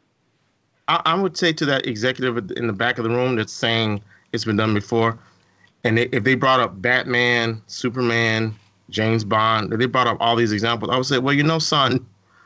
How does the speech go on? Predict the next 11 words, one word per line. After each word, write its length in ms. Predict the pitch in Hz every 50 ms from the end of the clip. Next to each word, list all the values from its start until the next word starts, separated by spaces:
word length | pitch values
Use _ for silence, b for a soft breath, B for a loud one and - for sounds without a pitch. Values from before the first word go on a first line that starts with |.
| b b b _ _ _ _ _ _
those 340 | 147 170 208 214 214 - -
properties 500 | - - 180 165 165 160 151 127 123 120
have 140 | 123 113 110
been 120 | 120 117
around, 600 | 117 117 113 113 110 110 107 104 101 - - - -
like 140 | 123 113 110
Superman, 460 | - - 139 131 127 123 120 117 117 101
Batman, 220 | 117 113 - -
since 220 | - - 135 135
the 120 | - - 104
thirties." 800 | - - - 139 127 127 123 98 85 73 76 - - - -